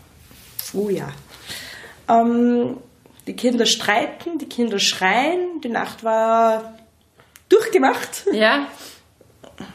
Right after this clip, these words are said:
Speaker 1: In der Früh gibt's einmal ein Nutella aufs Brot.
Speaker 2: Okay. Warum gibt's das Nutella? Einfach aus
Speaker 1: Aus
Speaker 2: Erschöpfung
Speaker 1: Nein,
Speaker 2: oder
Speaker 1: das ist
Speaker 2: aus
Speaker 1: einfach Belohnung. Du warst jetzt so tüchtig die ganze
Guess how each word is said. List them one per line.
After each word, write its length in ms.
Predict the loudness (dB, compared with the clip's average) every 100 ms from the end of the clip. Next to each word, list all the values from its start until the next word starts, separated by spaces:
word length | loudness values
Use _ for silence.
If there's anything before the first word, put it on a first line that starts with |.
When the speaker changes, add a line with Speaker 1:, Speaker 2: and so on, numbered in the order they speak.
| -14 -2
Speaker 1:
In 120 | 2
der 80 | 2
Früh 380 | 2 4 4 2 -4 -16 -6
gibt's 320 | -4 -4 -4
einmal 320 | -2 -2 -4 -4
ein 100 | -2
Nutella 360 | -2 -4 -6 -8
aufs 140 | -12
Brot. 280 | -14 -14 -14 -16 -20 _
Speaker 2:
Okay. 480 | 0 2 0 -2 -4 -14 -20 -20 -20 -20 -20 -20 _
Warum 480 | 0 2 2 2 -2 -10 -12
gibt's 220 | -10 -6
das 160 | -4
Nutella? 460 | -4 -2 -2 0 0
Einfach 400 | 0 -2 -2 0
aus 540 | 2 2 0 -4 -10 0
Speaker 1:
Aus 240 | 2 2
Speaker 2:
Erschöpfung 680 | 0 0 0 0 -6 -4 2 4
Speaker 1:
Nein, 240 | 4 4
Speaker 2:
oder 80 | 2
Speaker 1:
das 100 | 2
ist 120 | 2
Speaker 2:
aus 40 | 4
Speaker 1:
einfach 380 | 2 2 -2 -2 -12 -20 -14 -2
Belohnung. 420 | 2 4 4 2
Du 80 | 2 0 2
warst 320 | 2 0 -2
jetzt 800 | -2 0 -6 -8 -12 -16 -16 -4
so 160 | -2 4
tüchtig 400 | 4 4 0 0
die 100 | 2
ganze 320 | 2 0